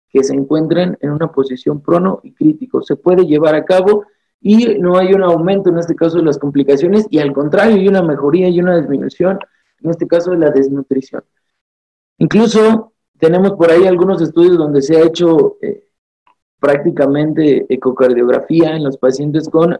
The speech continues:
posición prono. Obviamente esto personal que está muy relacionado con este tipo de procedimiento y sobre todo que busca la manera, en este caso, de tener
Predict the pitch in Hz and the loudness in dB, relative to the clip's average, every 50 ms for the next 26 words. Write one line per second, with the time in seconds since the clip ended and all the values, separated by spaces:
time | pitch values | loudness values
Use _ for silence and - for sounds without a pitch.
0 | _ - 143 131 135 135 - - 143 143 143 - 160 156 165 180 185 170 165 156 | _ -2 -2 -2 -2 -4 -6 -6 -6 -4 -4 -2 -2 0 0 2 2 2 2 2
1 | 160 151 151 156 156 151 147 156 156 151 - - 156 151 143 143 - _ _ _ | 2 0 0 -2 -4 -4 -2 -2 -4 -4 -2 -2 0 0 0 0 -2 _ _ _
2 | _ _ _ _ _ - 151 147 143 147 151 165 170 180 180 165 156 - - 139 | _ _ _ _ _ -2 -2 -2 -2 -2 -2 0 0 2 2 0 0 0 -2 -2
3 | - 156 156 165 180 202 202 202 175 160 151 143 - 156 156 175 180 185 185 175 | -2 -2 -2 0 0 2 2 0 0 -2 -4 -4 -4 -4 -2 0 0 2 2 0
4 | 170 - 147 139 135 - - 151 156 151 - 143 - - - 160 170 170 165 - | 0 -2 -4 -4 -4 -4 -4 -4 -4 -4 -6 -8 -6 -4 0 0 2 0 0 0
5 | - 131 - 143 143 139 139 156 165 165 165 190 202 202 208 - _ _ _ - | -2 -2 0 0 0 0 0 0 0 0 2 0 0 0 -2 -6 _ _ _ -4
6 | 156 147 160 156 160 160 - - 190 214 220 220 208 214 - 175 160 165 185 202 | -2 0 0 0 0 0 0 2 2 2 4 2 2 2 2 2 2 2 2 0
7 | 202 - 196 175 165 160 160 156 165 180 190 185 180 170 - - _ _ _ _ | 0 0 -2 0 0 0 0 0 0 0 0 0 0 -2 -6 -10 _ _ _ _
8 | - 123 160 165 160 160 165 - 180 180 175 175 175 170 170 156 - - _ - | -4 -2 -2 0 0 0 0 0 0 0 0 2 2 4 4 2 0 -2 _ 2
9 | 170 180 185 190 196 196 - _ _ _ _ _ _ _ _ _ _ - 165 165 | 4 4 4 4 2 0 -4 _ _ _ _ _ _ _ _ _ _ 0 0 2
10 | 165 180 185 190 180 160 147 143 - | 2 2 2 0 0 -2 -4 -8 -14